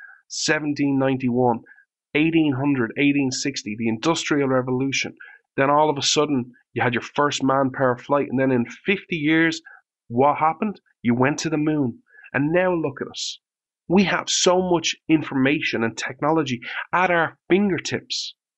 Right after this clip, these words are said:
in twenty seventeen. That happened because of a free market. But I do believe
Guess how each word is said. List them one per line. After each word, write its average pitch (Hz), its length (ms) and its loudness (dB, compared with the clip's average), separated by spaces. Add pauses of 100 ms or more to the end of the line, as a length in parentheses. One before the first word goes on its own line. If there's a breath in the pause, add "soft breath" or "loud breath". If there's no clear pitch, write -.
(500)
in 131 140 2
twenty 165 400 0
seventeen. 151 720 2 (1900)
That 190 160 2
happened 160 540 0
because 135 400 -4
of 127 80 -2
a 117 180 -8
free 139 160 2
market. 127 440 2 (1900)
But 165 160 4
I 165 140 2
do 190 240 2
believe 160 480 2